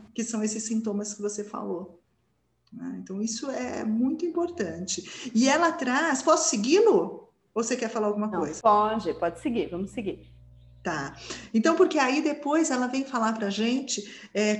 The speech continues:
Speaker 1: co-, que ela dá o, o título até Reassumindo o Rio, ela vai falar do que fazer pra gente trazer,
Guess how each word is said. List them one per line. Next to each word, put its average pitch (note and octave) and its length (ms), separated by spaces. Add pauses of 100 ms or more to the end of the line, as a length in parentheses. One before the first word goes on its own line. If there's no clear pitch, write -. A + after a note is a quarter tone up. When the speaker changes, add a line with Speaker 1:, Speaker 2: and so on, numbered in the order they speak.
Speaker 1:
co-, C#4 420
que - 120
ela A3 160
dá G3+ 200
o, G3 180
o F#3+ 60
título G#3+ 420
até A3 220
Reassumindo B3+ 840
o C4 40
Rio, G3+ 380
ela F#3+ 160
vai A#3 180
falar A#3+ 680 (260)
do F#3+ 240
que G#4 140
fazer C4 760 (460)
pra C4+ 160
gente D4 460
trazer, D4+ 840